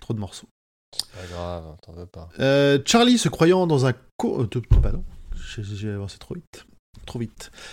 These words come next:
Speaker 1: La cassette débute par Bowditch qui raconte son passé. Celui qui a acheté le terrain en mille neuf cent vingt, est bien lui, Adrian à l'époque.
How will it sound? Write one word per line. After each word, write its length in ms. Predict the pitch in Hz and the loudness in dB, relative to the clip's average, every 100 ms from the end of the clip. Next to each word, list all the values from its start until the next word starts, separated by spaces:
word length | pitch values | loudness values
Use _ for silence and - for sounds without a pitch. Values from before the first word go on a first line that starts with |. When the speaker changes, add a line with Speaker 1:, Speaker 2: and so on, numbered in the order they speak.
| - | 2
Speaker 1:
La 100 | 143 | 4
cassette 380 | 180 208 247 - | 6 4 2 4
débute 300 | 156 185 202 | 4 4 2
par 160 | 123 104 | 0 4
Bowditch 400 | 175 180 208 - | 4 4 -2 -2
qui 120 | - | 0
raconte 340 | 131 202 208 | 0 0 -2
son 140 | - 151 | -2 -4
passé. 400 | 156 - - - - _ _ - | -2 -4 -6 -16 -20 _ _ -10
Celui 300 | - 185 196 | 4 4 6
qui 120 | 175 | 6
a 40 | 151 | 4
acheté 200 | - 147 | 4 0
le 60 | 127 | 2
terrain 240 | 160 165 | 2 4
en 100 | 139 | 4
mille 120 | 143 160 | 4 4
neuf 120 | 151 | 4
cent 140 | 156 | 4
vingt, 140 | 160 180 | 4 4
est 60 | |
bien 160 | 117 135 | 4 2
lui, 380 | 143 175 - - _ _ - | 0 -4 -10 -16 _ _ 2
Adrian 420 | 135 135 165 143 | 2 4 4 4
à 60 | 110 | 2
l'époque. 500 | 107 110 - - | 0 -6 -14 -16